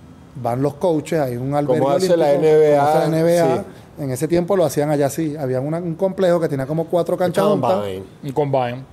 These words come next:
Speaker 2: Ajá.
Speaker 1: Ajá. Y te invitan y los tipos van viendo, pero ya más o menos van, saben quién tú eres y van haciendo como que una proyección del jugador.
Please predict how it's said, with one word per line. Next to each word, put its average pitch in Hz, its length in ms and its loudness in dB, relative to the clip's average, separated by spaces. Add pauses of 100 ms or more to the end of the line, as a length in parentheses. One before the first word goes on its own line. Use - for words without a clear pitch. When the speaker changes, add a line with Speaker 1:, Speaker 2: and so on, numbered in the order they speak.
(120)
Speaker 2:
Ajá. 123 440 -2
Speaker 1:
Ajá. 170 100 -2
Y 170 80 2
te 156 140 -2
invitan 196 600 0 (500)
y 151 100 0
los 139 160 -4
tipos 147 240 -2
van 185 180 0
viendo, 190 400 2
pero 170 160 0
ya 143 100 4
más 147 140 0
o 170 60 0
menos 170 240 2
van, 175 140 0 (100)
saben 175 320 0
quién 185 240 -2
tú 214 160 2
eres 180 240 0 (580)
y 147 80 -8
van 123 160 -4
haciendo 175 800 2
como 180 260 -2
que 156 460 0
una 180 180 -2
proyección 190 600 0
del 165 160 0
jugador. 160 420 0